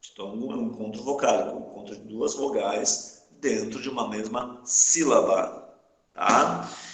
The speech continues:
Exemplo aqui, ó, régua. Por quê? Porque se a gente separar as sílabas aqui, vai ficar assim, ó, ré, gua. Ou seja, na,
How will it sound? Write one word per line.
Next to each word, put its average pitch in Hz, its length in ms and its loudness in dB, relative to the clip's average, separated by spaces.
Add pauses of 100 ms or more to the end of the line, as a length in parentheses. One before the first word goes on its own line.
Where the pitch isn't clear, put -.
(580)
Exemplo 160 420 8
aqui, 143 180 6
ó, 113 140 10 (540)
régua. - 760 8 (880)
Por 170 100 -4
quê? 165 240 2
Porque - 140 -6
se 156 80 2
a - 20 2
gente 151 120 2
separar 135 480 6
as - 80 6
sílabas 131 460 4
aqui, 113 140 -2
vai 139 120 4
ficar 139 180 0
assim, 123 160 0
ó, 101 260 -6
ré, - 580 6 (1700)
gua. - 920 8 (460)
Ou 123 120 -2
seja, 139 280 6
na, - 420 0